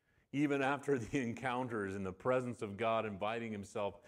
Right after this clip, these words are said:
into our lives over and over again. It's really trying to disprove him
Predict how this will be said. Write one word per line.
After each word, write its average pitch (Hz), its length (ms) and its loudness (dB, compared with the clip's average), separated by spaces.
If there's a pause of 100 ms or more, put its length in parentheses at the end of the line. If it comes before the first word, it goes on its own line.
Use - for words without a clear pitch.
(200)
into 107 280 -4
our 101 160 2
lives 95 360 0
over 101 260 2
and 92 80 -2
over 90 240 0
again. 80 280 -8 (680)
It's 123 220 -2
really 139 360 4
trying 117 500 0
to 107 120 -2
disprove 98 680 -2
him 76 140 -10